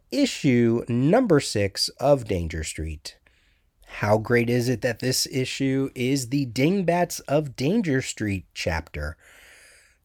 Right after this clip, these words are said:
They were introduced in first issue special number six, and here we are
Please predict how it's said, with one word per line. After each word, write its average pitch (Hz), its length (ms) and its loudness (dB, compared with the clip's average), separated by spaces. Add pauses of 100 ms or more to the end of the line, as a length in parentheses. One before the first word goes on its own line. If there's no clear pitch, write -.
They 98 120 2
were 95 140 2
introduced 101 440 0
in 104 180 -2
first 127 420 -2
issue 120 300 -2
special 104 580 -2
number 127 340 2
six, - 380 -2
and 90 140 -4
here 101 180 -2
we 98 160 -2
are 87 320 -4